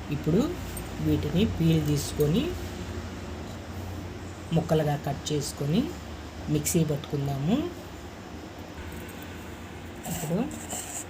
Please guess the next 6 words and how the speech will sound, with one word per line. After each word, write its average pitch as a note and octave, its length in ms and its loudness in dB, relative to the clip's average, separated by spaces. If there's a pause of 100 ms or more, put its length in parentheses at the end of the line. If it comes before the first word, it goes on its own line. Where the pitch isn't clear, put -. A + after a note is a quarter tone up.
(160)
మిక్సీ D#3 280 0 (120)
తీసుకుందాము. C#3+ 640 -2 (840)
బనాన్ని D3+ 540 4 (1080)
ఇలా D3+ 180 2 (1080)
తొక్కని D#3+ 420 4
తీసుకుందాము. C#3+ 720 2